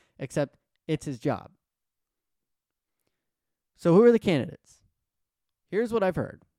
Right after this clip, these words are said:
I've heard Morocco Brown, who is the director of college scouting for the Indianapolis Colts, will be interviewing for the general manager football operations job. I don't know a lot about him. I'm sure he's a great guy.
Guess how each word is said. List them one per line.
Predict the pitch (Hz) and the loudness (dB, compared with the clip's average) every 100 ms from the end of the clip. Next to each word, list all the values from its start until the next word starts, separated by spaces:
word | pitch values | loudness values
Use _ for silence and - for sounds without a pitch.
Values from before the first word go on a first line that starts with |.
| - | -10
I've | 131 | -4
heard | 151 143 | -4 -2
Morocco | 131 131 151 - 254 | -2 0 0 2 4
Brown, | 220 165 127 131 | 4 0 0 -4
who | 143 139 | -2 -2
is | 135 117 | -2 -6
the | 123 | -8
director | 123 117 147 190 170 | -6 -6 -6 -6 -6
of | 123 | -6
college | - 131 165 170 | -6 -4 -4 -6
scouting | - 165 151 117 | -8 -4 -4 -6
for | 127 | -10
the | 117 | -8
Indianapolis | 131 151 143 139 - 120 | -8 -6 -4 -6 -6 -10
Colts, | - 135 - - | -6 -6 -6 -10
will | 113 | -10
be | 123 117 117 _ _ _ | -10 -10 -14 _ _ _
interviewing | 143 131 120 117 113 | -8 -8 -6 -8 -10
for | - 113 | -12 -12
the | |
general | 104 127 131 123 | -10 -8 -8 -8
manager | 117 113 107 104 | -8 -8 -10 -10
football | 117 - - | -10 -10 -12
operations | - - 98 110 104 - | -12 -16 -18 -18 -20 -20
job. | - - 139 | -20 -20 -14
I | 175 | -8
don't | 240 240 | -8 -6
know | 226 | -4
a | |
lot | 220 | -2
about | 202 214 220 | -2 -2 -4
him. | 220 202 | -6 -12
I'm | 147 | -10
sure | 165 | -4
he's | 139 - | -4 -4
a | |
great | 131 117 | -10 -10
guy. | 117 65 | -12 -14